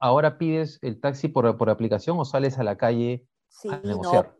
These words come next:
Speaker 2: por
Speaker 1: Yo
Speaker 2: aplicación, y
Speaker 1: también.
Speaker 2: de hecho ya, y de hecho me siento más segura haciéndolo así que tomando de
Speaker 1: Así
Speaker 2: la
Speaker 1: es.
Speaker 2: calle.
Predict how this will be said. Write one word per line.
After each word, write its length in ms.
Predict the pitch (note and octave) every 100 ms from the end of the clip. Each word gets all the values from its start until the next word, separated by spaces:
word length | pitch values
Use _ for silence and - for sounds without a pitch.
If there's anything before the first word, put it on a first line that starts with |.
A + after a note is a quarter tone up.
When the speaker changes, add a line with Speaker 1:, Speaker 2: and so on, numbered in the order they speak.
| -
Speaker 2:
por 140 | F#3
Speaker 1:
Yo 60 | F3
Speaker 2:
aplicación, 440 | F3 E3+ E3+ -
y 80 | - A#3
Speaker 1:
también. 160 | A#3
Speaker 2:
de 60 | F#3+
hecho 180 | F#3+ A3
ya, 220 | G#3+ E3+
y 80 | E3
de 100 | E3+
hecho 180 | F#3+ B3
me 100 | G3
siento 280 | - G3+ G#3+
más 140 | F#3
segura 440 | G3 F3 F#3+ F#3
haciéndolo 460 | E3+ - F3+ F3 F3
así 340 | D3+ - F3 F3
que 80 | F3
tomando 340 | E3 D3+ D3+
de 180 | D#3+ D3+
Speaker 1:
Así 120 | C#3+
Speaker 2:
la 60 | G2
Speaker 1:
es. 40 |
Speaker 2:
calle. 280 | - - -